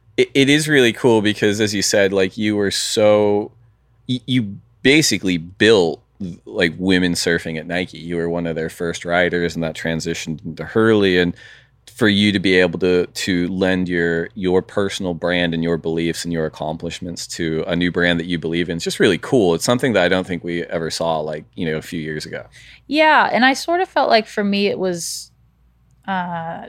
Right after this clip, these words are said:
Speaker 2: now or never if I was going to change a sponsor. Not that I was necessarily looking to do that with Hurley. Like I said, they were incredible. Um, but I, I feel like if I didn't do it now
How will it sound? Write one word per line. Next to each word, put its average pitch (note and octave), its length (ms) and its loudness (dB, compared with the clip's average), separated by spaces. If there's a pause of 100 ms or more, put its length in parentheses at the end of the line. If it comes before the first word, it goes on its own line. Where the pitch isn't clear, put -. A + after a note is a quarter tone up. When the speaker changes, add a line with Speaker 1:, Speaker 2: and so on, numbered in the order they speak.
(120)
Speaker 2:
now G3 320 4
or F#3 80 2
never F3+ 360 2
if A3+ 120 -6
I F#3+ 100 0
was F3 180 -4
going F3+ 300 -2
to A#3 80 -6
change B3 280 -2
a B3 60 -6
sponsor. B3 380 -2
Not D4 200 0
that D#4 100 2
I B3+ 80 8
was F#3+ 320 0
necessarily F#3 440 0
looking E3 260 -2
to D3+ 60 -10
do E3 160 -10
that G#3+ 160 -4
with E3 120 -8
Hurley. E3 460 -2
Like F3+ 140 -6
I D#3 40 -8
said, E3 220 -4
they F3+ 100 0
were E3 120 -2
incredible. D#3+ 640 -4 (440)
Um, F3 420 4 (320)
but G#3 160 6
I, G3 540 4 (840)
I G#3 160 0
feel A#3 280 2
like A3 240 4
if - 120 -4
I F#3 200 4
didn't A3 300 0
do G#3 160 2
it G3 160 -2
now F#3+ 680 2